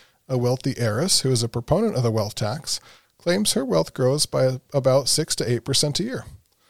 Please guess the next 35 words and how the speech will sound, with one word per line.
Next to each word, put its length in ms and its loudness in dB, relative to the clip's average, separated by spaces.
So 120 -4
let's 180 0
say 300 2
somewhere 360 2
in 140 0
the 100 2
seven 360 4
percent 340 2
range 300 0
is 200 0
normal 440 4
for 160 -2
a 60 4
wealthy 320 4
person 500 0
with 140 0
only 200 6
passive 400 0
income. 360 -4
A 40 -6
four 220 -2
percent 400 0
wealth 240 -2
tax 320 -2
rate 280 -6
then 160 -4
begins 360 -2
somewhere 360 0
around 460 2
a 120 -4
fifty-seven 680 -2
percent 500 -4
income 320 -4
tax 360 -6
rate, 180 -8